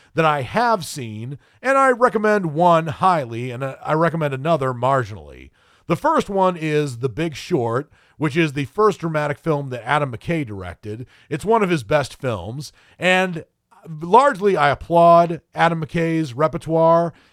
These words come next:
except for the film Don't Look Up, because that film was a mess. But The Big Short is an excellent film. Christian Bale, Stephen, excuse me, Steve Carell,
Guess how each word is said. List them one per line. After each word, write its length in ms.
except 380
for 100
the 80
film 320
Don't 260
Look 220
Up, 200
because 260
that 300
film 340
was 600
a 80
mess. 560
But 120
The 80
Big 240
Short 340
is 140
an 60
excellent 440
film. 420
Christian 420
Bale, 720
Stephen, 720
excuse 420
me, 120
Steve 320
Carell, 720